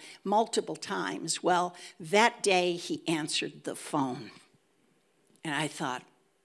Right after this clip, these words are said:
"Hmm, this is too easy."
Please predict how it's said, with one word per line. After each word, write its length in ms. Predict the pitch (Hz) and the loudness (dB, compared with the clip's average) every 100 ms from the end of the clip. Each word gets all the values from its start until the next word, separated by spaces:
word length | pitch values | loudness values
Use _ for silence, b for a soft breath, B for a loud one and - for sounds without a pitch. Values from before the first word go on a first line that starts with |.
| _ _ - | _ _ -10
"Hmm, 360 | 226 254 - - - - - - _ _ _ _ _ _ B B B B | -8 -8 -10 -16 -20 -20 -20 -20 _ _ _ _ _ _ B B B B
this 180 | 233 - | -4 -2
is 100 | 151 | -2
too 240 | - 165 170 | -6 -6 -4
easy." 560 | 214 185 90 - - | -2 -2 -4 -10 -20